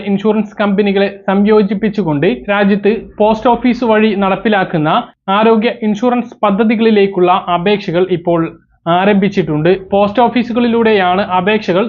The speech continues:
സമർപ്പിക്കേണ്ടത്. പദ്ധതിയിലേക്ക് ചേരാൻ കൂടുതൽ ആളുകൾ താല്പര്യപ്പെടുന്നുണ്ട് എന്ന റിപ്പോർട്ടാണ് ഇപ്പോൾ വരുന്നത്. ഈ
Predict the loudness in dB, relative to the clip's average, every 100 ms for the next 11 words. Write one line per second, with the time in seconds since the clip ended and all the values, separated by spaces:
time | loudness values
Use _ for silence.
0 | -2 -2 -2 -4 -2 -2 0 0 2 2
1 | 2 2 -2 0 0 0 -4 -4 -2 2
2 | 0 0 0 2 2 0 0 0 0 0
3 | 0 0 0 2 2 2 2 2 0 0
4 | 0 -2 0 -2 0 -2 -2 -2 -2 0
5 | 0 -2 -2 0 -2 -6 _ _ _ -2